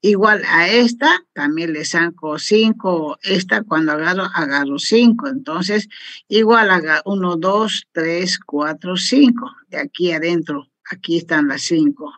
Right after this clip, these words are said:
aquí adentro están, eh, las cinco en esta muestra, aquí, ¿no es cierto? Están las cinco. Y agarro una y mido, esa me da treinta y tres, lo otro, ¿no? Agarro la otra y esa me da treinta y uno. Y,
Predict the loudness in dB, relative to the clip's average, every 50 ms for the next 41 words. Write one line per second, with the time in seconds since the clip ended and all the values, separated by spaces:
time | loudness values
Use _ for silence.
0 | _ -14 -14 -14 -10 -8 -6 -6 -4 -4 -4 -4 -4 -6 -8 -10 -10 -8 -4 -2
1 | -2 -2 -2 -4 -6 -6 -4 -6 -6 -8 -6 -4 -2 -2 -2 -2 -2 0 0 0
2 | 0 -2 -6 -6 -6 -4 -2 -2 -2 0 -2 -2 -4 -6 -8 -12 -14 -14 -16 _
3 | _ _ _ _ -12 -12 -12 _ -6 -6 -4 -4 -6 -10 _ _ _ _ _ _
4 | _ _ _ _ -12 -10 -6 -4 -2 -2 -2 -2 -4 -6 -6 -6 -6 -2 0 2
5 | 2 2 0 -2 -6 -4 -2 -2 0 -2 -2 -4 -10 -16 -16 -18 -18 -18 -18 -4
6 | _ 4 4 4 4 4 2 2 2 2 2 0 -2 -2 0 2 2 4 6 6
7 | 6 4 4 2 -2 -4 -4 -4 -2 0 0 0 0 -2 -2 -2 -2 -4 -4 -4
8 | -2 -4 -4 -4 -4 -4 -4 -2 -2 -2 -2 -4 -4 -4 0 2 2 2 2 0
9 | -2 -2 -2 -2 -2 -2 -2 -2 -2 -4 -4 -4 -2 -2 -2 -2 -2 -4 -4 -4
10 | -4 -2 -2 -2 -2 -4 -8 -14 -14 -14 -14 -6 -2 -2 0 2 2 2 2 2
11 | 2 0 0 0 0 0 0 0 2 2 0 0 -2 -2 -2 -2 -2 -2 -2 -4
12 | -4 -4 -4 -2 -2 -2 -2 -2 -2 -2 -2 -4 -4 -6 -6 -4 -2 -2 -4 -4
13 | _ -8 -6 -2 -2 0 0 0 0 -2 -4 -6 -8 -10 -6 _ 2 2 2